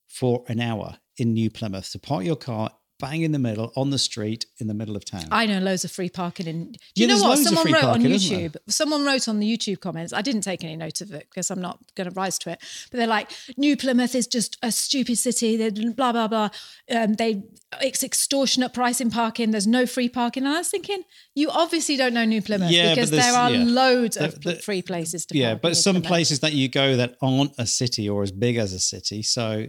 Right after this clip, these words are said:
Speaker 1: you know, most of the small suburbs, like we were down in Paraparamu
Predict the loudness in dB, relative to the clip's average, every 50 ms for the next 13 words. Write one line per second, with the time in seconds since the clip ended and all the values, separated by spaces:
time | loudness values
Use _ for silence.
0 | -10 _ -10 -4 -2 -2 0 0 0 0 0 0 0 0 0 -2 -2 -2 -2 -4
1 | -2 -2 0 0 0 0 0 -2 -4 -6 -14 -20 -12 -6 -2 0 0 2 2 2
2 | 0 0 -2 -2 -2 -2 -2 -2 0 0 0 0 0 0 0 -2 -2 -4 -4 -4
3 | -4 -4 -4